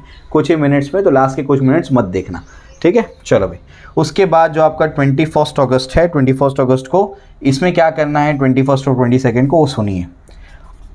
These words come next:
आपने ये कर लिया, ठीक है ना, तो अगर आप ये सारी चीज़ अपना basics कर लेते हैं तो आप लोग क्या करेंगे, ये दो दिन में एमसीक्यू solve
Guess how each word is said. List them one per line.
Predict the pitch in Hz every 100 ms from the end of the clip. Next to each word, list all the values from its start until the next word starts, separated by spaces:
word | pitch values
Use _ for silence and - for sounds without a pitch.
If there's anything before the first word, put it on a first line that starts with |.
| -
आपने | 135 160 196 233 226 - - _ _ - 160 180 190
ये | 170 170
कर | 147 117
लिया, | 113 113 - - - - -
ठीक | 156
है | 233
ना, | - - - - - - - -
तो |
अगर | 175 151 147 180
आप | 185 208 214 - -
ये | 139 135 185 196
सारी | 175 165
चीज़ | 170 165 160
अपना | 156 165
basics | 139 135 156 -
कर | 143
लेते | 131 127 147
हैं | 175
तो | 175
आप | - 127 135 156 147
लोग | 143 139
क्या | 139
करेंगे, | 135 135 131 135 180 208 - - -
ये | 127 143
दो | 135 135
दिन | 131 127
में | 143 160
एमसीक्यू | 117 117 127 131 143
solve | 113 95